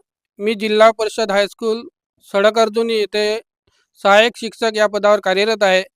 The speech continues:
आणि माझा विषय आहे, मी नववी आणि दहावीला मराठी विषय या शिकवतो आणि आज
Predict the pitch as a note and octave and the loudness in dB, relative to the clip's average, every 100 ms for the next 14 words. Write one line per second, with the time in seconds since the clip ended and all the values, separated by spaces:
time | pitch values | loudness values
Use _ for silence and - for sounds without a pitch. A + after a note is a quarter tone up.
0 | _ _ _ _ _ _ G3 A3 A3+ G#3 | _ _ _ _ _ _ 0 2 2 2
1 | A3 A3+ A3 B3+ A#3 A3+ B3+ - _ _ | 0 -2 -2 2 6 6 2 -8 _ _
2 | _ _ _ _ _ _ F#3+ G3+ A#3+ A#3 | _ _ _ _ _ _ -6 -2 0 0
3 | G#3+ A3+ A#3+ A3 A3+ A3+ G3+ G#3+ A3+ A3+ | 0 0 2 0 0 0 2 2 0 -4
4 | G#3+ G#3 G#3+ A#3 A3 G#3 A3+ A3 G#3 - | 0 2 2 -2 -10 -4 -2 2 0 -2
5 | F#3+ G#3 G#3+ A#3+ C#4+ - _ _ _ _ | -6 -4 -2 -2 -2 -8 _ _ _ _
6 | - F#3 A3 A#3+ A3+ F3+ _ _ _ _ | -4 -2 0 2 0 -2 _ _ _ _
7 | _ _ _ _ G3 A#3+ B3+ | _ _ _ _ 4 8 6